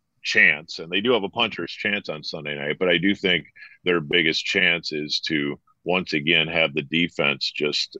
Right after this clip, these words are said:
drag them through it to a very tough game. And, and they did that in Los Angeles, so we shouldn't rule it out. But Los Angeles has some real X's and O's issues right now that make them,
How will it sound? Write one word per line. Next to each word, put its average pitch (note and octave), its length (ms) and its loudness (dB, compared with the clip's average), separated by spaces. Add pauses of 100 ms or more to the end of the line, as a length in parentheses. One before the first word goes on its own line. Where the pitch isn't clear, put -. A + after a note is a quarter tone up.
(140)
drag E2+ 440 4
them D#2+ 340 2 (260)
through F#2+ 220 6
it D#2+ 120 2
to G#2 120 2
a E2+ 60 0
very D#2+ 340 2 (140)
tough E2 240 0
game. D2+ 300 4
And, C#2+ 180 -6
and F2+ 180 -4
they F2 80 2
did F2+ 240 4
that F2 240 6
in E2+ 140 0
Los E2+ 320 0
Angeles, E2+ 460 0
so F2+ 120 0
we D#2+ 160 2
shouldn't F#2+ 380 2
rule F2 280 4
it E2 140 0
out. D#2+ 260 6
But E2+ 200 -2 (320)
Los F#2 240 4
Angeles F#2+ 400 4
has F2 260 2
some E2+ 160 -4
real G2 420 6 (300)
X's G2+ 480 -2
and G2 100 2
O's F#2+ 260 0 (100)
issues F2+ 320 0
right F2 200 4
now E2+ 280 0
that E2 160 2
make E2+ 240 2
them, F2 360 0